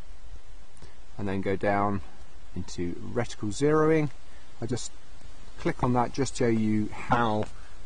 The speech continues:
the reticle zeroing is set up. I'm not going to go through that process at the moment because I've got it in handheld mode.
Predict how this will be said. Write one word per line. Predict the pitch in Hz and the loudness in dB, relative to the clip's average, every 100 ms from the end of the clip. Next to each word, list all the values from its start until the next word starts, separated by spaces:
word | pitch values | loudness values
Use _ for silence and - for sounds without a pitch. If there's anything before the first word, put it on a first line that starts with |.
| - | -2
the | |
reticle | 113 - - 110 | 2 2 2 0
zeroing | 101 101 95 98 | 0 2 0 0
is | 107 - | -2 -2
set | 117 - | -2 0
up. | 131 117 | -2 0
I'm | 113 | 0
not | 123 | 0
going | 110 104 | 0 -2
to | - | 0
go | 104 | -2
through | - 101 | 0 -2
that | 98 | -2
process | - 98 - 95 - | 0 -2 -2 -2 -2
at | |
the | 113 | 0
moment | 131 143 143 - | 2 2 0 -2
because | 92 | -2
I've | 90 | -2
got | 95 - | -2 -2
it | 101 | -4
in | 98 | -2
handheld | - 127 117 131 127 | 0 0 2 2 4
mode. | 135 151 | 4 4